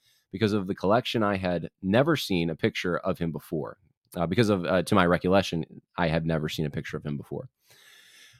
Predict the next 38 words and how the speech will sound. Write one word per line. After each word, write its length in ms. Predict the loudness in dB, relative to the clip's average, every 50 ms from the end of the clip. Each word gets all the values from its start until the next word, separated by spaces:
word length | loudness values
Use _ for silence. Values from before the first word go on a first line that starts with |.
| _
Uh, 220 | 6 8 8 8 6 4 _ _ _
he 160 | 8 12 12
also 240 | 12 12 12 10 6
showed 200 | 8 8 8 10
me 80 | 10 8
a 60 | 10
newspaper 540 | 8 8 6 4 2 2 0 2 2 2 2
article 360 | 2 2 2 2 0 -2 -4
from 160 | -2 -2 0
nineteen 320 | 0 0 0 0 -2 -4 -4
seventy-six 680 | -2 -2 -2 -2 -2 -6 -6 -4 -4 -4 -4 -4 -4 -4
when 140 | -2 -2
he 60 | -2 -2
retired 600 | -4 -8 -6 -4 -4 -2 0 -2 -2 -4 -8 _ -8
that 240 | -4 -4 -4 -6 _
told 280 | -4 -2 -2 -2 -2
the 60 | -4
story 300 | -10 -6 -4 -2 -2 -2
about 160 | -2 -2 -4 -6
his 100 | -6 -8
forty-seven-year 880 | -6 -4 -4 -4 -4 -6 -4 -4 -2 -2 0 -2 0 0 -2 -2 -4
railroading 800 | -4 -4 -4 -2 -2 -2 -2 -2 -2 -4 -4 -4 -4 -6 -6 -8
career. 460 | -10 -10 -8 -4 -4 -4 -4 -6 -10 _ _ _ _ _ -20 _ -2
Yeah, 80 | 2 4
this 80 | 4 4
is 100 | 4 2
pretty 200 | 0 2 2 2
incredible. 440 | 0 0 0 0 0 0 -4 -6
Think 200 | -6 -6 -4 -4
about 280 | -2 -2 -2 -4 -2 -4
that. 220 | -6 -6 -6 -6
You, 280 | -2 0 2 2 2 0 _ _ _ _ _ _ _ _ _ -8
you, 400 | -8 -6 -2 0 -2 -2 -2 -4 _ _ _ -12
your 200 | 0 2 2 4
grandfather 600 | 6 6 6 6 4 4 6 6 8 8 8 6
you 140 | 4 4 4
never 260 | 4 2 2 2 2
met 320 | 0 0 -2 -4 -6 -8